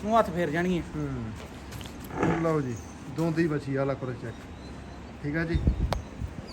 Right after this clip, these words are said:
Speaker 2: ਤੇ ਪੂਰੀ ਤਸੱਲੀ ਵਾਲੀ ਗੱਲ ਆ ਵੀ ਦੋਸਤੋ, ਵੀ ਇਹ ਨਹੀਂ ਹੈਗਾ ਆ ਵੀ ਚੌਗਾ ਪਸ਼ੂ ਦੋਂਦਾ ਕਹਿ ਕੇ ਕੋਈ ਸੇਲ ਕਰਨ ਵਾਲੀ ਗੱਲ ਆ। ਵੀ ਦੋਂਦੀਆਂ ਵੱਛੀਆਂ ਨੇ, ਵੀ ਘੱਟੋ ਘੱਟ ਵੀ ਜੇਕਰ ਆਪਾਂ ਉਮਰ ਦੀ ਗੱਲ ਕਰੀਏ ਤਾਂ ਢਾਈ ਸਾਲ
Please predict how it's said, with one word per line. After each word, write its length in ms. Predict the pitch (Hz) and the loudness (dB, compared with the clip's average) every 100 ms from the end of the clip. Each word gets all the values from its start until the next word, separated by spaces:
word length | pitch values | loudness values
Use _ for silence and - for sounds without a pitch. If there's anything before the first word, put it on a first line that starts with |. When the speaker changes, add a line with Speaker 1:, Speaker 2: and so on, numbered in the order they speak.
| - | -6
Speaker 2:
ਤੇ 80 | 220 | -4
ਪੂਰੀ 320 | 220 220 233 220 | 2 2 2 2
ਤਸੱਲੀ 340 | 180 190 190 | 4 6 8
ਵਾਲੀ 240 | 202 196 | 8 8
ਗੱਲ 200 | 185 160 | 6 4
ਆ 60 | 165 | 4
ਵੀ 140 | 165 | 4
ਦੋਸਤੋ, 320 | 165 170 196 190 | 4 2 2 4
ਵੀ 120 | 208 | 8
ਇਹ 140 | 220 | 8
ਨਹੀਂ 100 | 202 | 8
ਹੈਗਾ 460 | 175 180 190 190 190 | 6 6 8 8 6
ਆ 100 | 196 | 4
ਵੀ 140 | 175 190 - - | -2 -4 -2 2
ਚੌਗਾ 320 | 190 180 190 | 4 6 6
ਪਸ਼ੂ 240 | 185 180 | 6 0
ਦੋਂਦਾ 380 | 165 170 160 170 | 0 0 4 2
ਕਹਿ 160 | 170 175 | 2 0
ਕੇ 100 | 175 | 0
ਕੋਈ 140 | 175 | 0
ਸੇਲ 220 | 156 151 | 0 0
ਕਰਨ 200 | 147 151 | 0 0
ਵਾਲੀ 160 | 156 160 | 0 0
ਗੱਲ 200 | 151 151 | 2 0
ਆ। 40 | - - - - - - | -2 -10 -12 -12 -10 -4
ਵੀ 80 | 220 | -2
ਦੋਂਦੀਆਂ 460 | 165 190 175 202 180 | 4 4 4 4 4
ਵੱਛੀਆਂ 420 | 160 151 165 175 | 4 4 4 4
ਨੇ, 80 | 190 - - - - - - | 0 -8 -16 -14 -14 -12 -6
ਵੀ 100 | 214 - - 240 | -6 -6 -4 -2
ਘੱਟੋ 260 | 214 196 202 | 2 2 2
ਘੱਟ 100 | 196 | 2
ਵੀ 100 | 185 | 2
ਜੇਕਰ 280 | 190 190 196 | 0 0 0
ਆਪਾਂ 200 | 185 196 | 0 0
ਉਮਰ 220 | 185 190 | 2 0
ਦੀ 160 | 208 185 | 0 0
ਗੱਲ 180 | 180 180 | 0 0
ਕਰੀਏ 240 | 185 196 | 0 -2
ਤਾਂ 100 | 196 - | -2 0
ਢਾਈ 200 | 185 147 | 0 2
ਸਾਲ 420 | 165 165 170 170 | 2 2 2 0